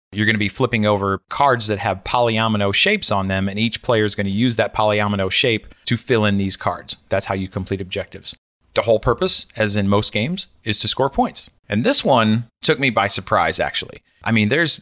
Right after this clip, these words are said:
there's a glut of roll and writes out there now,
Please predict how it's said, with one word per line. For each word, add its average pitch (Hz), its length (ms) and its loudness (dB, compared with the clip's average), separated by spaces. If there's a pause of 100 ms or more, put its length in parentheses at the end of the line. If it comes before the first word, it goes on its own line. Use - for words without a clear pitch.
(120)
there's 120 180 2
a 107 60 0
glut 92 400 0 (100)
of 87 420 0 (140)
roll 120 180 6
and 123 100 2
writes 120 280 2
out 117 160 2
there 110 140 0
now, 101 420 0